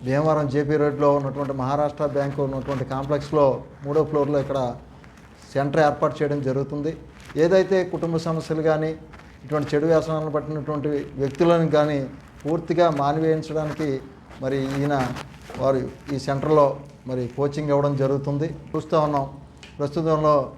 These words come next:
విద్య పట్ల ఉన్నటువంటి భయాన్ని కూడా తొలగించడానికి ఇటువంటి కోచింగ్ అనేది ఉపయోగపడుతుంది.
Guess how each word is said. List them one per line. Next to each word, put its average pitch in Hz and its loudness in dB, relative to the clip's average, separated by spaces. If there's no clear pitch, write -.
విద్య 139 -2
పట్ల 160 2
ఉన్నటువంటి 151 0
భయాన్ని 156 2
కూడా 151 0
తొలగించడానికి 143 -2
ఇటువంటి 135 -2
కోచింగ్ 156 2
అనేది 151 0
ఉపయోగపడుతుంది. 147 0